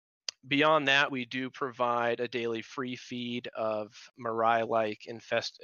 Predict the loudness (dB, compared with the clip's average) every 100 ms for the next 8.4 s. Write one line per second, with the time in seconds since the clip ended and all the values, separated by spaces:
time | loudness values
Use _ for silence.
0 | -16 -12 -12 -12 -12 -10 -10 -6 -4 -4
1 | -4 -6 -8 -6 -6 -6 -6 -6 0 4
2 | 4 2 -2 -6 -6 -12 -12 -16 -18 -6
3 | 2 2 2 2 2 2 2 2 2 2
4 | 2 2 4 4 2 -2 0 0 0 -2
5 | -6 -8 -12 -6 2 6 6 4 0 -2
6 | -2 -4 -4 -2 0 -2 -4 -10 -4 0
7 | 0 0 0 -2 -2 -8 -2 -2 -2 -4
8 | 0 0 -2 -6